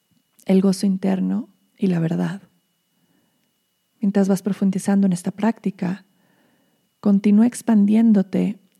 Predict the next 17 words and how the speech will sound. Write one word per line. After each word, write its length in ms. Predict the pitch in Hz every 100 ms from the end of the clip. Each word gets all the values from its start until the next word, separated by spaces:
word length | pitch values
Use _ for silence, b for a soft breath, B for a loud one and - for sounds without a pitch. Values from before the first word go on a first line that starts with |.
| _
en 160 | 196
el 160 | 196 196
arte 320 | 214 233 202
de 80 | 185
poner 240 | 190 185
atención 460 | 202 208 196 - 190
a 20 |
esa 140 | 175
pequeña 360 | 185 185 180 175
pausa. 540 | - 185 165 - - _ _ _ _ _ _ _ _ _ _ _ _
Lo 140 | - 190
puedes 260 | 202 196
hacer 240 | 190 - 190
mientras 380 | 185 185 170 -
caminas, 760 | 170 185 226 208 180 190 - _ _ _ _ _ _ _ _ _ _ _ _ _ _ _ _
mientras 460 | 226 196 175 175 -
comes, 680 | - 208 190 170 170 -